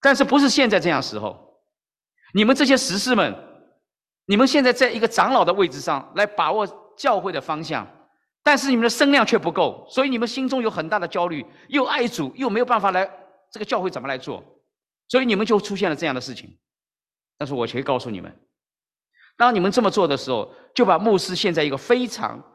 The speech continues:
为难的一个环境中，进入一个非常大的试探。什么试探呢？第一，如果牧师说 yes，从此这个牧师在这个教会中就失去领导力了，因为已经出了两千块钱，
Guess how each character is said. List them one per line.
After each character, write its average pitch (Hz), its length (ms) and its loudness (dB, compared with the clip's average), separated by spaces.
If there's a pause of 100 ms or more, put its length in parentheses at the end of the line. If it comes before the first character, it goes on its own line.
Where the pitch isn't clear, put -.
(520)
为 175 220 2
难 139 240 2
的 139 120 0
一 127 100 -8
个 123 80 -4
环 101 220 -10
境 104 140 -6
中， 101 220 -14 (280)
进 269 120 2
入 202 100 4
一 202 60 0
个 180 100 0
非 294 240 0
常 165 140 -2
大 160 100 0
的 139 80 -2
试 143 160 -8
探。 - 440 -14 (720)
什 - 60 -8
么 196 80 0
试 208 140 -6
探 214 140 4
呢？ 202 140 2 (160)
第 175 180 0
一， - 320 -10 (680)
如 240 140 2
果 277 120 6
牧 277 140 2
师 - 80 -2
说 262 140 4
yes， 226 420 0 (560)
从 214 180 2
此 185 140 -6
这 156 80 0
个 202 80 2
牧 202 140 -2
师 170 120 -10
在 170 140 -2
这 160 80 -8
个 160 60 -6
教 156 160 0
会 135 100 -4
中 131 240 -10
就 151 140 -6
失 147 180 -10
去 147 140 -4
领 110 140 -6
导 90 120 -8
力 92 160 -12
了， - 80 -20 (480)
因 233 100 4
为 226 180 2 (200)
已 - 80 -2
经 208 120 0
出 240 160 2
了 220 80 6
两 139 160 0
千 175 140 -2
块 151 160 -2
钱， 107 240 -8